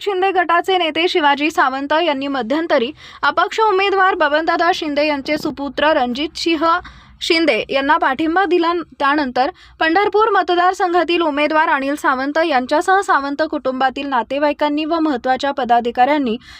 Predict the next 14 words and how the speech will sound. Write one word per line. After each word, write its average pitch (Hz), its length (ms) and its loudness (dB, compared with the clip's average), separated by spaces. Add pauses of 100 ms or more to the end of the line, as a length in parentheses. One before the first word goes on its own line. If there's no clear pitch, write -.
(100)
शरद 359 380 2
पवार 415 280 2
गटाचे 370 340 2
उमेदवार 320 500 0
अभिजित 285 440 -2
पाटील 285 340 0
यांना 269 220 -2
आपला 262 240 0
पाठिंबा 277 500 0
देत, 302 220 0
"शिवाजी 262 400 -2
सावंत 240 400 -2
यांचा 269 400 -2
पाठिंबा 247 560 0